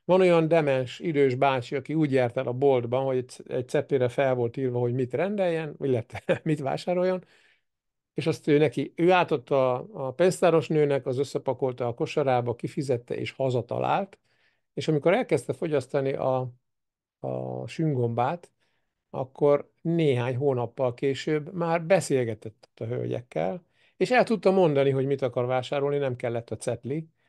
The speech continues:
Szóval én azt gondolom, hogy ez, ezek nagy dolgok. Nem részletezem, hogy mire jó még a süngomba, mert itt fogunk lenni éjfélig.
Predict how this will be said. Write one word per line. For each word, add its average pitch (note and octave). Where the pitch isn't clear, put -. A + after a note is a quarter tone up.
Szóval C3+
én D3
azt E3
gondolom, A#2
hogy A2+
ez, A2
ezek B2
nagy B2+
dolgok. G#2+
Nem E3
részletezem, B2
hogy B2
mire C3
jó B2+
még A#2+
a A#2+
süngomba, B2
mert A#2
itt D3
fogunk A2+
lenni A2+
éjfélig. G2